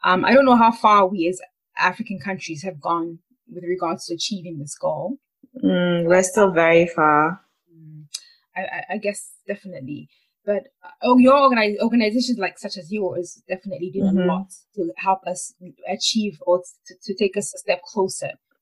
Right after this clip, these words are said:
Speaker 1: to achieve
Speaker 2: Mm-hmm.
Speaker 1: this, um, this goal. So, um, what, what actually made you start Food for Education? So obviously, I know you, you said, you mentioned that you're a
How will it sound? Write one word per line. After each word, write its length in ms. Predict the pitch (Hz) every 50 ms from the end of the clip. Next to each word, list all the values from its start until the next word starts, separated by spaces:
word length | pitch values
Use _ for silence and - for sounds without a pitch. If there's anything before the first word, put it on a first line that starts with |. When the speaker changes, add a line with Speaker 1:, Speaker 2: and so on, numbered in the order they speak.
| _ -
Speaker 1:
to 80 | 208 175
achieve 240 | 190 208 196 202 196
Speaker 2:
Mm-hmm. 240 | 185 180 180 185 190 - _ _ _
Speaker 1:
this, 300 | 339 349 - - - - -
um, 360 | 175 180 175 185 175 156 147 _ _
this 160 | - 147 -
goal. 360 | - - 160 156 - - - _ _ _ _ _ _ _ _ -
So, 380 | - - 320 302 294 277 -
um, 360 | - 269 277 262 254 254 - _ _ _ - - _ _ _ _ _ _ _ -
what, 300 | 214 214 254 392 466 - - 233 247 233 - -
what 180 | - 311 523 - -
actually 300 | 339 - 311 285 262 220
made 400 | 226 226 220 190 196 202 - -
you 260 | 180 180 180 156 139 -
start 440 | - - - - 175 170 - - - _
Food 180 | - 170 165 147 _
for 120 | 180 180 156
Education? 800 | 156 151 147 147 - 170 156 160 - - - - - 135 127 _
So 460 | _ _ - 170 160 156 175 - - _ _ -
obviously, 300 | - 247 269 262 - 214
I 60 | 202
know 80 | 214
you, 180 | 208 214 214 214
you 180 | 170 190 190 185
said, 160 | 185 - 202 185
you 180 | 185 190 202
mentioned 300 | 170 214 208 - 196 175
that 80 | - -
you're 180 | 170 170 170
a 180 | 170 170 170 160